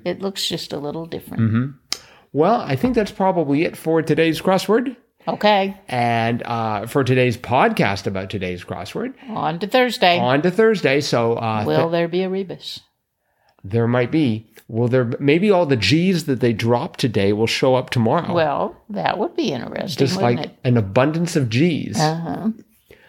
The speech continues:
Speaker 2: So expect a lot of clues like G Willikers.
Speaker 1: And gag and
Speaker 2: Yes.
Speaker 1: and
Speaker 2: Lady Gaga.
Speaker 1: Uh-huh.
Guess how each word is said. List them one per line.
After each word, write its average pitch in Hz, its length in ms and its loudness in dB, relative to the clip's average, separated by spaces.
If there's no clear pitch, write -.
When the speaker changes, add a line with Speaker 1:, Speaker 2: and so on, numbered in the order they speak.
Speaker 2:
So 104 320 -2
expect 139 340 -2
a 131 60 2
lot 117 160 2
of 113 80 -4
clues 127 360 2
like 98 360 -4
G 135 240 4
Willikers. 135 760 0
Speaker 1:
And 175 420 -6
gag 175 600 0
and 127 280 -6
Speaker 2:
Yes. 127 400 -2
Speaker 1:
and - 600 -8
Speaker 2:
Lady 127 360 4
Gaga. 120 500 -4
Speaker 1:
Uh-huh. 156 480 -6